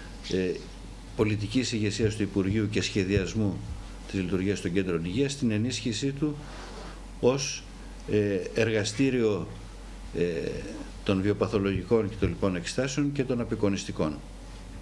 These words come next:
Εδώ ήδη ως υποδομή το μικροβιολογικό εργαστήριο έχει αναβαθμιστεί. Υπάρχουν κενά και ανάγκες στην, ε,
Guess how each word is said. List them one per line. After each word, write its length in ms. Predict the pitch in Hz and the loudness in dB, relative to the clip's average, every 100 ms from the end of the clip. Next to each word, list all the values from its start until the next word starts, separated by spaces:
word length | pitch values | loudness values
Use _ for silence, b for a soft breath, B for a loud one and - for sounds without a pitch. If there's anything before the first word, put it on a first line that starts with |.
| - - - - - - - - - - | -12 -12 -14 -12 -6 -6 -6 -10 -12 0
Εδώ 320 | 98 101 135 | 2 4 4
ήδη 320 | 135 139 131 | 4 2 4
ως 220 | 120 131 - | 2 2 -2
υποδομή 600 | 110 110 107 113 113 87 - - - - - - - - - - - - - - - - - - - - | 2 4 4 2 2 0 -4 -10 -12 -14 -14 -14 -14 -14 -14 -16 -16 -14 -14 -14 -14 -14 -14 -14 -14 0
το 120 | 92 90 90 87 87 | 2 4 4 2 0
μικροβιολογικό 640 | 92 90 90 95 92 90 113 | 0 0 0 2 2 2 2
εργαστήριο 560 | 110 101 - 113 101 | 4 2 0 2 4
έχει 640 | 101 104 104 95 90 82 78 73 71 | 2 0 0 0 0 0 -2 -4 -6
αναβαθμιστεί. 840 | - 95 87 85 90 80 - 127 151 - B B B B B B B - - - | -4 -2 0 -2 -2 -2 0 0 -2 -8 B B B B B B B -14 -14 -6
Υπάρχουν 600 | - 110 127 131 139 123 | -2 2 4 4 2 0
κενά 420 | 104 107 113 117 | 4 4 4 2
και 180 | 110 110 | 2 4
ανάγκες 720 | 101 110 117 104 98 87 - - | 4 4 2 2 0 0 -4 -6
στην, 460 | - - 98 90 | -6 0 0 2
ε, 460 | 87 85 82 78 71 | 0 0 0 -2 -4